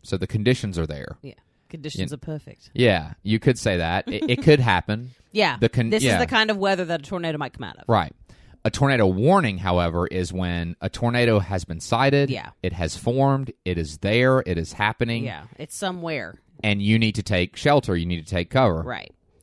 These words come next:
Speaker 2: And anyone who lives in, you know, Tornado Alley, uh, knows that if y-, it can, it can just kinda appear anywhere. If you,
Speaker 1: Right.
Speaker 2: if you've seen one,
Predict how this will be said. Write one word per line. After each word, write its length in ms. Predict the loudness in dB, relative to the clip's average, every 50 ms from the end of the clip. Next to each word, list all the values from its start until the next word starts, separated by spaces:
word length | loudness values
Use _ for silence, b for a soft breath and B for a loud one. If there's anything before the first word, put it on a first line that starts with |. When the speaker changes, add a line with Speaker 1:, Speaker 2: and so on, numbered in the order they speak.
| _ _ _ _ _ -10
Speaker 2:
And 100 | -8 -6
anyone 300 | -4 -4 -2 -2 -2 -2
who 320 | 0 0 0 0 -2 -4 b b b b b b b
lives 300 | -2 0 2 2 2 0
in, 200 | 0 0 0 2
you 100 | 0 0
know, 160 | 2 2 0
Tornado 400 | 0 -2 -4 -4 -2 -2 -2 0
Alley, 460 | 2 4 4 4 4 4 2 0 -2 -6 _ _ _ _ -12 -4
uh, 240 | -2 0 0 0 0
knows 380 | 4 6 6 6 6 4 0 -2
that 220 | -4 -4 -4 -4
if 140 | -6 -12 -12 -20
y-, 80 | -20 -20 -18
it 360 | -20 -20 -20 -18 -12 -12 -12
can, 380 | -10 -8 -10 -8 -8 -10 -14 -16 _ _ _ _ _ _ _ -20
it 100 | -18 -14
can 180 | -12 -14 -12 -10
just 160 | -12 -12 -12
kinda 240 | -12 -12 -10 -10 -10
appear 280 | -10 -8 -8 -6 -6 -6
anywhere. 420 | -6 -8 -10 -12 -14 -18 -20 _ _
If 60 | 2
you, 60 | 4
Speaker 1:
Right. 180 | 4 4 4 2
Speaker 2:
if 120 | -4 -6
you've 140 | -8 -8 -8 -8
seen 360 | -8 -6 -4 -2 -2 -2 -2
one, 380 | -2 -4 -6 -8 -12 -14 -16